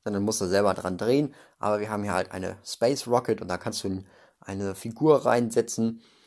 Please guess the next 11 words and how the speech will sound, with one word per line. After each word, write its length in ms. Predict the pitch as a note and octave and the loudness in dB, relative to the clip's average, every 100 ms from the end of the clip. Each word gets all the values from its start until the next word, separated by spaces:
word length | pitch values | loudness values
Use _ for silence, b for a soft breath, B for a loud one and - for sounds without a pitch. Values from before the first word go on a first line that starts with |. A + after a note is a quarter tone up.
| B B _ | B B _
Finde 300 | - D3 C#3 | 0 2 2
ich 80 | |
ein 80 | B2 | 0
ganz 320 | A2 A2 A2+ | 2 0 0
nettes 320 | A2 G#2+ G2 - | -2 -2 -4 -4
kleines 420 | F#2 F#2+ F2 - | -2 0 -2 2
Set 220 | D3 D3+ | 2 2
und 120 | A#2 | -4
es 100 | G#2+ | -4
ist 120 | B2+ | -2
sogar 380 | - A2+ A2 G#2+ | 0 4 6 4